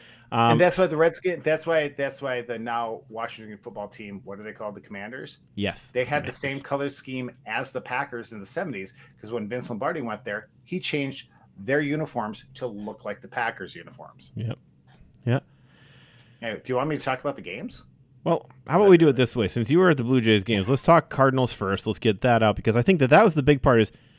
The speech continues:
Speaker 1: they came in tied and went out tied.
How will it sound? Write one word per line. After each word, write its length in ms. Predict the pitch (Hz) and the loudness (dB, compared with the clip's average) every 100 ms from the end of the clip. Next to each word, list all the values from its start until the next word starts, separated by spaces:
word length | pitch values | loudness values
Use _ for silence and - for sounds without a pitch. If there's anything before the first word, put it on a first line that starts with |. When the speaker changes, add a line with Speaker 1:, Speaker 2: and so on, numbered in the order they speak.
| _ _ 123 | _ _ 0
Speaker 1:
they 140 | 127 | 0
came 360 | - 156 196 226 | 2 2 2 2
in 340 | 170 165 135 | 2 2 0
tied 500 | - - 123 123 123 | -4 -2 0 2 2
and 120 | 107 107 | 2 4
went 160 | 110 | 4
out 200 | 107 - | 4 0
tied. 460 | - 95 82 71 | -6 -8 -8 -10